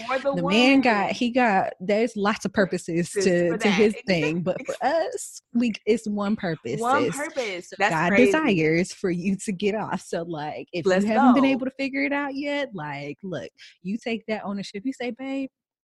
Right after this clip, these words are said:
Speaker 2: let's try something different today. Let's try something
Speaker 1: Let's
Speaker 2: new. Let's do this. Let's try a different position."
Speaker 1: Let,
Speaker 2: Like,
Speaker 1: and
Speaker 2: how
Speaker 1: you
Speaker 2: do you
Speaker 1: know
Speaker 2: feel
Speaker 1: what? Let
Speaker 2: about
Speaker 1: me tell you
Speaker 2: this?
Speaker 1: right now, ladies, ten out of ten, I would recommend.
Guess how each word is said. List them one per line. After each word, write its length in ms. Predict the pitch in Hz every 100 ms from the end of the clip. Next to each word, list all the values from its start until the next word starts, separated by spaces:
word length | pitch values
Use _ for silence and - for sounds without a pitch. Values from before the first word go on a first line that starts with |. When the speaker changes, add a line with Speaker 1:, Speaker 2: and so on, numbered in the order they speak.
| _ - - -
Speaker 2:
let's 180 | 370
try 180 | - 208
something 340 | - 180 170 160
different 400 | 131 - - -
today. 380 | - - - - - - -
Let's 320 | 277 339 320 -
try 180 | 247 214
something 220 | 202 190
Speaker 1:
Let's 120 | 269 170
Speaker 2:
new. 160 | - - _ - _ _ _ 240
Let's 280 | 320 349 -
do 180 | 262 240
this. 440 | 170 165 165 - -
Let's 160 | 370 -
try 260 | - 320
a 40 | 285
different 340 | 196 190 185
position." 600 | 190 156 151 147 - 175 214
Speaker 1:
Let, 60 | 202
Speaker 2:
Like, 180 | 226 -
Speaker 1:
and 0 |
Speaker 2:
how 40 | 240
Speaker 1:
you 40 |
Speaker 2:
do 40 |
you 80 | 277
Speaker 1:
know 120 | 339
Speaker 2:
feel 60 | 339
Speaker 1:
what? 120 | 359
Let 60 | 254
Speaker 2:
about 120 | 233
Speaker 1:
me 100 | 262
tell 180 | 311 359
you 80 | 285
Speaker 2:
this? 40 | 277
Speaker 1:
right 120 | 269
now, 240 | 294 339 311
ladies, 540 | 302 302 302 302 302
ten 200 | - 262
out 100 | 226
of 80 | 190
ten, 240 | - 196
I 120 | 175 165
would 120 | 156
recommend. 580 | 160 151 151 139 -